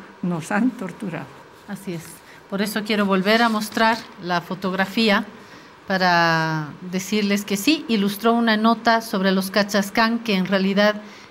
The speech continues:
Speaker 2: en sí el ser Cachascán no tiene, no tiene ningún pecado. Lo que sí es un pecado atroz es, eh, matar, es torturar.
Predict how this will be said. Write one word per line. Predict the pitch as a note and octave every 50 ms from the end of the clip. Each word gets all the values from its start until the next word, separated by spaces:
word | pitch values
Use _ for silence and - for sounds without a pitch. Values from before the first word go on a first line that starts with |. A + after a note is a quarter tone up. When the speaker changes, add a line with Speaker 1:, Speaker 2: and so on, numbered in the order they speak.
| - -
Speaker 2:
en | G#3 G3+ G3
sí | G3 - B3+ B3
el | A3 G3+ G3+
ser | G3+ A3+ G#3 G3+ G#3 G#3
Cachascán | - G#3+ G3+ G#3+ G#3 F#3 F#3+ - A3 G#3 G#3
no | G3+ G3+
tiene, | G3+ G3+ G#3+ G3+ G3+ G3 F#3+ - - - - - - - - - - - - - - - - - - - - - -
no | G#3 G#3+ G#3
tiene | A3 A#3+ A3+ A3 A3
ningún | A3 G#3+ G#3+ A3+ A3+ A#3+
pecado. | A#3 - A3 G#3+ G#3+ A#3 G#3+ G#3 G3 G3 F#3+
Lo | G3 G3
que | G3 G#3+ G#3+
sí | G#3+ - B3+
es | C#4+ C4+ C4+
un | A#3+ A3+ A3+ A3 G#3+ G3+ G3+ - - - - - -
pecado | A3 G#3 G#3+ - A#3 A#3 A#3 A3+ A3+ A3+ A3 - - - - -
atroz | - G3 G3+ G3+ B3 A#3+ B3 B3+ B3+ - - - - -
es, | - G#3 G3+ A3 G#3 G#3+ -
eh, | A#3 G#3 G3 G3 F#3+ F#3 F3+ F3 F3 F3 E3+ F3 E3+ F#3
matar, | F#3+ F#3 G3 F#3+ B3 E4 F4+ E4+ B3 F#3+ F3 - -
es | G#3 A3 G#3+
torturar. | - A3+ G3+ - - A3 G#3+ A#3+ B3+ C4 A#3+